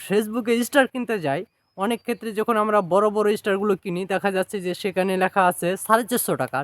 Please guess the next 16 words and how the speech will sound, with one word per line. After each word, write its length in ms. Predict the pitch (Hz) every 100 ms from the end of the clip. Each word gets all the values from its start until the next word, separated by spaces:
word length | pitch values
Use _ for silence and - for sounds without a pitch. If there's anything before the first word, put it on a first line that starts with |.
| 180
ঠিক 120 | 233
আছে? 220 | 220 175 - _ _ -
তো 40 | 185
আমরা 260 | 214 247 254 240
সেখানে 440 | 240 220 226 233
স্টারগুলো 380 | - 226 226 233 -
কিনে 240 | 247 233 233 302 _ 147
ব্যালেন্স 300 | 202 254 -
চেক 140 | 233 202 170
দিই, 160 | 233 277 _ -
কিংবা 200 | 185 190
একটা 200 | 190 208 202 -
Facebook 320 | 190 185 214 220
থেকে 140 | 208 196
নোটিফিকেশন 480 | 175 196 220 208 208
আসে, 320 | 180 - 208